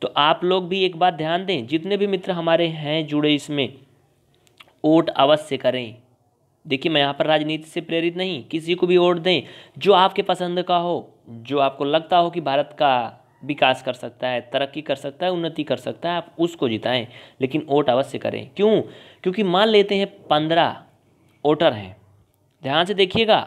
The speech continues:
अगर आप भारतीय नागरिक हैं तो ये आपका अपना कर्तव्य होता है और जिम्मेदारी भी होती है। अगर पन्द्रह वोटर हैं, पन्द्रह में से पाँच लोगों ने वोट दिया और इन पाँच में से दो लोगों ने सही चुनाव किया,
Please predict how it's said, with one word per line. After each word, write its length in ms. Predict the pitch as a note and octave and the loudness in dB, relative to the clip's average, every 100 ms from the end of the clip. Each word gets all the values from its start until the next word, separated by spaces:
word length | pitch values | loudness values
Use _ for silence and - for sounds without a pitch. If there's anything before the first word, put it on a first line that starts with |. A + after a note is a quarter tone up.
| - | -2
अगर 180 | C#3+ E3 | 0 2
आप 120 | F3+ | 2
भारतीय 340 | D3 E3 F#3+ | 0 -4 -2
नागरिक 360 | F3 E3 F3 F#3 | 0 0 -2 -4
हैं 80 | F#3+ | -6
तो 80 | F3+ | -2
ये 60 | |
आपका 300 | F3 E3+ F3 | -2 0 0
अपना 200 | F3 E3+ | 0 -2
कर्तव्य 420 | E3+ E3 D#3 E3+ D#3 | -4 -2 -2 -2 -2
होता 240 | C3 D#3 | -2 -2
है 100 | F3 | -2
और 80 | F3 | -2
जिम्मेदारी 440 | D#3+ E3 E3 D#3+ | -4 0 2 2
भी 80 | B2 | 0
होती 300 | A2+ A2 A#2+ | -4 -6 -8
है। 120 | G#2+ G2+ - - - | -8 -10 -18 -20 -6
अगर 240 | C#3+ E3+ G3+ | -2 0 -2
पन्द्रह 360 | - F3 F#3+ | -4 -4 0
वोटर 260 | F3+ C#3 B2 | 0 -2 -6
हैं, 180 | A2 G#2+ _ - | -10 -18 _ -4
पन्द्रह 280 | E3 F3 G#3 | -2 0 -2
में 120 | G#3 | -2
से 140 | G3+ G3+ | -6 -6
पाँच 340 | - F3+ F#3+ | -4 -4 -4
लोगों 240 | F#3+ F#3 | -6 -6
ने 80 | F#3 | -4
वोट 180 | F3 D#3+ | -4 -6
दिया 300 | D3 A#2+ F#2+ - _ _ _ | -6 -6 -8 -16 _ _ _
और 200 | - D3 | 2 4
इन 120 | D#3 D#3 | 4 0
पाँच 360 | D3+ D3+ D#3+ D#3 | -2 0 0 -2
में 160 | C#3+ D3 | -6 -6
से 200 | D3+ C#3+ | -6 -8
दो 280 | B2+ D3+ D#3 | -2 0 2
लोगों 340 | D3+ C#3+ D3+ | 2 0 -2
ने 120 | D3+ | -4
सही 300 | D3 D3 C#3+ | -6 -4 -4
चुनाव 320 | C#3+ C3 C3 B2 | -4 -2 -2 -2
किया, 360 | A#2+ A2+ G2 | -4 -6 -6